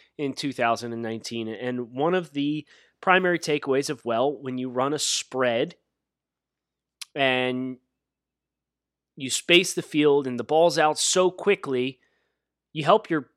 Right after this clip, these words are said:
pass protectors. You cut down on pass rush.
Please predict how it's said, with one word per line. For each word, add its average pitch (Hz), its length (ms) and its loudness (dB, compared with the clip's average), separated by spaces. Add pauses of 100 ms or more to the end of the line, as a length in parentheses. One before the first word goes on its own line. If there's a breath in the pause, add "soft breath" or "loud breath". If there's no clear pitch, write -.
(120)
pass 156 260 2
protectors. - 840 -12 (180)
You 120 180 -10
cut 180 260 0
down 165 240 2
on 131 140 -2
pass 131 440 -4
rush. 113 380 -14